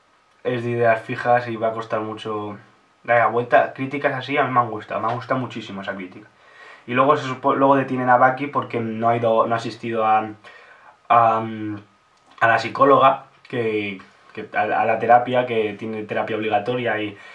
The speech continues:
y no ha asistido. Y empiezan ya, eh, hacen terapia los dos, porque dice, "Ven tú, no sé qué, tal".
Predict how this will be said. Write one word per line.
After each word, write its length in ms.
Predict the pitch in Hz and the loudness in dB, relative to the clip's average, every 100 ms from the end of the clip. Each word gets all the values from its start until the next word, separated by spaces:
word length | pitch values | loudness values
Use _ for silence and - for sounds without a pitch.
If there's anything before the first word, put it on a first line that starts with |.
| - - | -20 -10
y 80 | |
no 80 | 113 | -4
ha 40 | 117 | -4
asistido. 560 | 123 - 143 151 160 - - - - _ _ _ _ | -4 -6 -4 -2 -4 -8 -20 -20 -20 _ _ _ _
Y 460 | 160 180 196 170 - | -2 2 2 0 0
empiezan 720 | 143 135 131 139 135 151 143 | -2 -2 0 0 2 2 4
ya, 640 | 143 143 147 139 131 123 120 - | 6 8 8 6 4 2 -4 -6
eh, 800 | 131 123 117 113 110 107 101 - - | -2 0 0 2 2 2 -2 -8 -4
hacen 300 | 127 131 147 | -2 0 0
terapia 340 | 139 135 - 139 | 4 4 4 4
los 220 | 127 107 | 2 0
dos, 240 | 107 101 | -2 -2
porque 220 | - 107 | -8 -4
dice, 280 | 113 110 117 | -4 -2 -4
"Ven 240 | 127 139 135 | -2 -4 -4
tú, 220 | 147 147 | -4 -2
no 120 | 135 | -2
sé 140 | 127 | -4
qué, 240 | 120 143 139 | -6 -4 -2
tal". 340 | 139 139 - | 2 0 -2